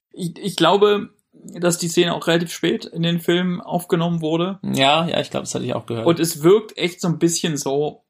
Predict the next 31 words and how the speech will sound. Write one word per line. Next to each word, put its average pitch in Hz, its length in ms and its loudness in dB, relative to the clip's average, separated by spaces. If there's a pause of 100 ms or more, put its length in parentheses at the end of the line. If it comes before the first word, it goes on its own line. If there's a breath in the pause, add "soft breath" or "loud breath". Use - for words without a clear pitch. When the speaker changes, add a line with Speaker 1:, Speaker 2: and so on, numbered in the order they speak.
(340)
Speaker 1:
als 143 280 0
hätten 160 220 -4
sie 151 100 -4
selber 139 300 2
gemerkt, 135 440 2
„Ah, 131 200 -6
wir 139 80 -4
brauchen 143 280 -4
noch 123 160 -4
was.“ - 220 -12 (160)
<laughs> 202 160 2
Wir 196 140 4
müssen, 165 340 2
Speaker 2:
<laughs> 214 100 2 (440 loud breath)
Ja, 165 60 -4
Speaker 1:
wir 147 160 6
Speaker 2:
aber, 175 120 4
Speaker 1:
müssen, 165 380 0
Speaker 2:
ja. 143 260 4
Speaker 1:
wir 156 80 4
müssen 196 260 2
da 180 120 6
noch 175 100 4
was, 175 160 4
äh, 139 80 -2
äh, 151 540 -2
wir 151 100 -2
müssen 170 300 -2
noch 170 120 -2
was 165 220 -2
bieten 170 460 -8